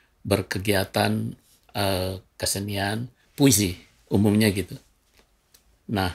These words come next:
saya memang bukan sebagai anggota dari, eh, apa namanya, kelompok-kelompok ini. Saya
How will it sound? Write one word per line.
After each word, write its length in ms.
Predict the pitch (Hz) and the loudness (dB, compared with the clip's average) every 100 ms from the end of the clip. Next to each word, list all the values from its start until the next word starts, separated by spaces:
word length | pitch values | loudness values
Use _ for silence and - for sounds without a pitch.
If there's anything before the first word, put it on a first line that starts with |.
| - _ _ - | -8 _ _ -8
saya 540 | - 117 117 131 156 | 2 4 6 6 6
memang 580 | 143 113 127 147 147 156 - _ _ | 4 2 2 2 -2 -6 -10 _ _
bukan 560 | - 107 - 123 117 113 | 0 0 4 2 4 0
sebagai 380 | - 104 95 92 | -2 -4 -4 -4
anggota 600 | 95 98 95 - 101 98 | -2 -2 -2 -4 -4 -4
dari, 380 | 95 95 98 113 _ _ _ _ - - - | -6 -8 -10 -12 _ _ _ _ -20 -18 -8
eh, 560 | 95 98 98 95 104 117 _ _ - - | -6 -6 -8 -10 -12 -14 _ _ -18 -16
apa 160 | - 110 | -8 -4
namanya, 400 | 104 101 107 - | -4 -4 -6 -4
kelompok-kelompok 720 | 110 98 120 - 107 101 101 | 0 0 0 -2 -2 -4 -6
ini. 220 | 104 117 - - - | -8 -12 -16 -20 -8
Saya 400 | - 117 135 160 | 2 6 6 6